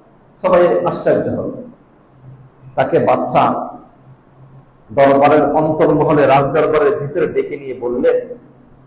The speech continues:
"আপনি যদি ইসলাম ধর্ম গ্রহণ করেন,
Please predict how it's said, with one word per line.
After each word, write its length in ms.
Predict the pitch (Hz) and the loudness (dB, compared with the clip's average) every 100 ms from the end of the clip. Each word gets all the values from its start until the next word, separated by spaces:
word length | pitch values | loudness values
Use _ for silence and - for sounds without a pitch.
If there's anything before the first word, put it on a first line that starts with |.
| _ _ _ _ | _ _ _ _
"আপনি 400 | - - 170 170 | -8 -6 -4 -2
যদি 140 | 151 143 | 0 0
ইসলাম 420 | - 151 147 147 | -2 -2 0 0
ধর্ম 240 | 143 135 | 0 0
গ্রহণ 460 | 113 120 123 135 127 | -2 0 0 -2 -2
করেন, 480 | 135 151 - - | 0 0 0 -4